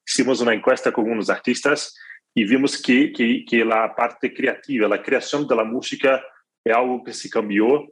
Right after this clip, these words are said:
eh, en los últimos años, meses,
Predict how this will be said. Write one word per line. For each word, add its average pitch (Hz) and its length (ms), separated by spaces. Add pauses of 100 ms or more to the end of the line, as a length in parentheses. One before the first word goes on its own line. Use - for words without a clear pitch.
(300)
eh, 101 220
en 104 60
los 101 180
últimos 101 420
años, 113 380
meses, 135 580